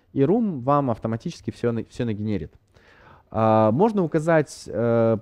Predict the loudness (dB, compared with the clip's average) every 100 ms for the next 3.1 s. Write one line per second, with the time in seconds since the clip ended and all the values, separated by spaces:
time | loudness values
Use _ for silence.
0 | 2 4 4 -2 -6 -4 0 0 0 -4
1 | 0 0 0 -6 -18 -6 -4 -2 -2 0
2 | 0 0 -2 -2 -2 -4 -6 -4 -2 -2
3 | -6